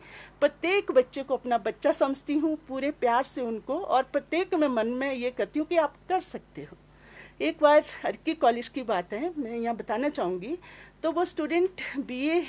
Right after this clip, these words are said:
second year में हो गया था और प्लस टू में उसने maths नहीं लिया था, पर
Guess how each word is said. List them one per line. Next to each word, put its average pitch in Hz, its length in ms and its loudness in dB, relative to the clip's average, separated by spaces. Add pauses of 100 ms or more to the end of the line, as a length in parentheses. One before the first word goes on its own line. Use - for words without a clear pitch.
second 330 440 2
year 269 200 0
में 240 120 -6
हो 202 180 -6
गया 208 160 -2
था 294 260 -8 (500)
और 262 220 4
प्लस 294 340 8
टू 349 100 2
में 349 100 4
उसने 359 240 4
maths 254 340 2
नहीं 254 120 0
लिया 170 260 -2
था, - 280 -16 (180)
पर 370 180 6